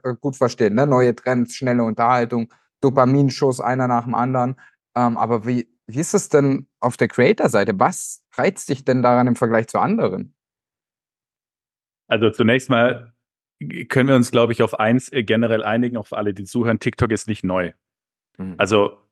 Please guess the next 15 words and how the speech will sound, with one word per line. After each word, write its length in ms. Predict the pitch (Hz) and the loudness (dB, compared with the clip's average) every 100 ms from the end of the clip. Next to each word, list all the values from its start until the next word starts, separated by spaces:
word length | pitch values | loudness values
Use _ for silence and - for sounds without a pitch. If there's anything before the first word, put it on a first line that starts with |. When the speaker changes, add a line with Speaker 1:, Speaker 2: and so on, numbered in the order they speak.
| - | -2
Speaker 2:
alle 200 | 113 117 | 2 4
reden 220 | 123 123 | 4 4
seit 140 | 117 | 2
fünf 240 | - 117 110 | 0 -2 0
Jahren, 200 | 110 131 | 2 2
dass 140 | 127 | 0
TikTok 300 | - 131 131 | -4 -6 -4
neu 220 | 113 113 | 2 2
ist, 220 | 135 143 - | 2 -2 -2
aber 180 | 107 | -4
TikTok 320 | - 123 127 - | -4 -6 -6 -8
ist 200 | 117 120 | -4 -2
nicht 140 | 117 | 2
mehr 140 | 117 | 2
neu. 340 | 104 104 131 | 4 4 4